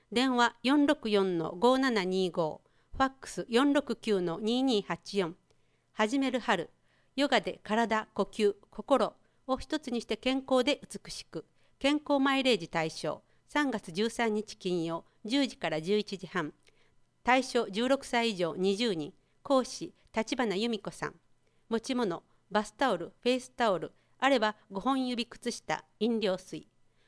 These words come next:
申し込み、二月五日木曜以降に電話ファックスで。無料。ヨガサークル、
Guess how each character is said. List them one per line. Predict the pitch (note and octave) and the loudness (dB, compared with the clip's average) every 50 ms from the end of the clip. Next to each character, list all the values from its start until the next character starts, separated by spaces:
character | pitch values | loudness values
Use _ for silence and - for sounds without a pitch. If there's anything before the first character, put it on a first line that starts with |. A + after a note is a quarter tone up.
| _ _ - | _ _ -2
申 | A#3+ C#4 C4 | -2 -2 -2
し | - - | -2 -2
込 | - C4 | -2 -2
み、 | A#3+ A#3 - - | -2 -2 -6 -4
二 | B3+ C#4 C#4+ | -2 0 0
月 | C#4 B3+ C4+ - | 0 0 -2 -4
五 | G3+ F#3 - - | -6 -6 -6 -6
日 | - G3+ F#3+ | -4 -4 -4
木 | F#3 F#3+ G3+ - - C#4 | -2 -2 -4 -2 0 2
曜 | C#4 C#4 | 2 2
以 | C#4 C4+ | 2 0
降 | - A3+ G3 | -2 -2 -2
に | F3 E3 D#3+ | -2 0 0
電 | G#3 A3 A#3+ | 0 0 0
話 | B3+ C4 B3+ | 0 -2 0
フ | - | 0
ァ | A#3+ | 0
ッ | A#3+ - | -2 -2
ク | - - | -12 -12
ス | - E3 | -12 -8
で。 | C#3 D#3 - - _ _ _ _ _ - | -8 -8 -10 -10 _ _ _ _ _ -4
無 | F3+ F#3 | -4 -2
料。 | F3+ G3 F#3 F3+ F3 - _ _ _ _ _ _ _ _ _ _ _ _ - | 0 2 0 0 -2 -6 _ _ _ _ _ _ _ _ _ _ _ _ 0
ヨ | B3+ B3 | 2 4
ガ | B3+ D4+ C#4+ | 4 4 2
サ | - - D4 | 4 2 2
ー | C4 - | 2 2
ク | - - F3+ | 0 -6 -6
ル、 | G3 G#3+ | -6 -8